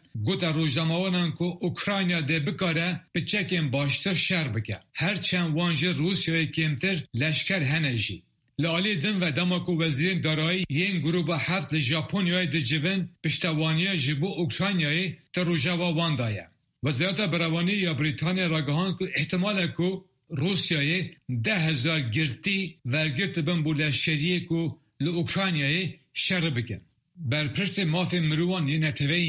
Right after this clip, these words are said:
yê girtî Volker Turk bang li welatên Xwedî bandor li Afrikayê kir ku aliyên şerker yên Sudanê teşvîq bikin ku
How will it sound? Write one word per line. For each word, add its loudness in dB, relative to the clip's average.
yê 2
girtî 0
Volker 0
Turk -2
bang 0
li 2
welatên 0
Xwedî -2
bandor 0
li 0
Afrikayê -2
kir -2
ku -2
aliyên 0
şerker 0
yên 0
Sudanê 0
teşvîq -2
bikin 0
ku -2